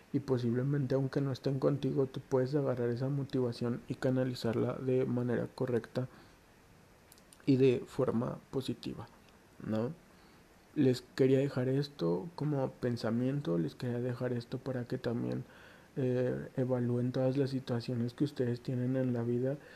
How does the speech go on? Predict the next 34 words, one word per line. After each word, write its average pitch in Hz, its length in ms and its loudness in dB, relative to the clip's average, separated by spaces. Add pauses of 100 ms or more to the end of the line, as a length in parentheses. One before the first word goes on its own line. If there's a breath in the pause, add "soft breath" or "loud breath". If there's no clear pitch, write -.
(140 loud breath)
Si - 180 2
les 123 200 4
sirve 120 340 2
algo, 120 380 2
tómenlo. 127 760 2
Si 123 800 0
no 120 280 2
les 120 180 2
sirve, 131 500 4 (600 loud breath)
solo 120 640 4
deséchenlo. 123 840 2 (840 loud breath)
Eh, 67 440 -2 (420)
quédense 127 460 2
con 135 160 0
lo 131 140 0
que 123 100 -2
les 117 160 -2
sirva 123 380 0
y 131 40 2
lo 131 200 0
que 123 100 -4
no, 120 300 0
realmente 120 720 2 (280)
no 117 260 0
lo 120 100 2
tomen, 127 480 0
no 123 80 0
le 120 120 2
hagan 120 260 -2
caso, 127 400 -2 (1500 loud breath)
porque 135 280 0
al 127 80 0
final 117 360 0
solamente 127 1300 0